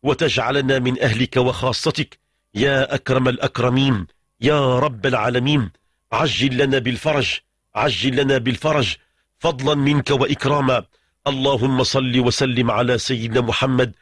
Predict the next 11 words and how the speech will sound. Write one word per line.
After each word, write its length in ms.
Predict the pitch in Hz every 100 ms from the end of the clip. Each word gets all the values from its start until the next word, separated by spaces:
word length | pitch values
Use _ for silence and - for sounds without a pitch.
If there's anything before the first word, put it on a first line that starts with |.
| _ - -
أيها 200 | 180 160
الأحباب 380 | 156 - 151 139
الكرام 460 | 127 147 151 131 - _ _ -
جميعا، 500 | 160 180 139 104 90 _ _ _
في 220 | - 143
هذه 180 | 147 143
الساعة 320 | 135 - 131
المباركة 580 | 147 139 135 135 - 147 - - _ -
إياكم 640 | 147 139 190 190 170 170
أن 160 | 151 156
تملوا 480 | 170 160 156 139